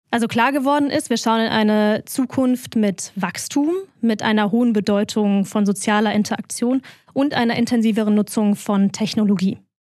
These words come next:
Ich persönlich finde, äh, super spannend, dass sich die Bereiche Konsum und Ernährung so unterschiedlich, ja, verändern werden, so wie wir es jetzt sagen. Also wir glauben, in Zukunft werden die Menschen immer noch preissensibel sein, aber gleichzeitig auch eine hohe Qualität der Produkte fordern.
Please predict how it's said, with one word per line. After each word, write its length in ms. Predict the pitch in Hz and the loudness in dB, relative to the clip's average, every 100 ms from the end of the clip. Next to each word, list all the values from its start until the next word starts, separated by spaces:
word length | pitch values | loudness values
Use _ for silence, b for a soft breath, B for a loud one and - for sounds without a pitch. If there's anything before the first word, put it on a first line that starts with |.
| _ | _
Ich 60 | - | -6
persönlich 400 | 233 233 285 302 | 0 2 0 0
finde, 320 | 285 277 - | 0 0 -2
äh, 120 | 254 | -2
super 300 | 233 262 262 | 0 0 0
spannend, 520 | 254 254 254 277 269 262 - | -2 0 2 0 -2 -6 -2
dass 380 | 214 214 - - | -2 -2 -8 -6
sich 220 | 208 233 | -4 0
die 100 | 233 | 0
Bereiche 640 | 196 196 202 208 220 214 - | 0 0 0 0 0 -2 -4
Konsum 540 | - 226 214 196 254 | -4 0 2 2 2
und 200 | 285 233 | 0 -2
Ernährung 380 | 220 214 247 233 | 2 2 2 2
so 220 | 202 214 | 2 2
unterschiedlich, 1000 | 269 262 269 262 - 233 220 214 214 - - _ _ _ _ | 2 0 0 0 0 -2 0 0 0 -4 -14 _ _ _ _
ja, 200 | - 214 | -2 0
verändern 580 | 196 - 262 247 226 202 | 0 -2 0 0 2 0
werden, 400 | 190 208 269 311 | 2 2 2 2
so 140 | 233 208 | 2 2
wie 120 | 202 | 2
wir 120 | 214 | 2
es 100 | 247 | 0
jetzt 140 | 269 | -2
sagen. 400 | - 247 254 285 294 B B - | 0 0 2 0 -4 B B -4
Also 160 | 233 | 0
wir 140 | 220 269 | 0 0
glauben, 480 | 247 240 277 285 | 0 2 2 0
in 120 | 240 226 | 0 -2
Zukunft 460 | 262 247 254 - | -2 0 -2 0
werden 180 | 226 220 | 0 2
die 60 | 214 | 2
Menschen 360 | 220 220 226 | 2 0 -2
immer 180 | 226 233 | 0 0
noch 160 | 233 - | 0 -2
preissensibel 680 | - 220 - 254 254 277 | -4 -2 0 0 2 2
sein, 360 | 269 247 262 285 | 2 2 2 2
aber 120 | 214 | 2
gleichzeitig 600 | 208 220 208 233 220 - | 2 0 0 -2 -2 -2
auch 80 | 214 | 0
eine 120 | 214 | 2
hohe 180 | 190 226 | 2 0
Qualität 460 | - 220 226 - 185 | 0 -2 0 -2 -2
der 100 | 208 | -2
Produkte 380 | - 208 - | 0 -2 -2
fordern. 600 | 196 - 202 202 226 285 | -6 -4 0 2 2 0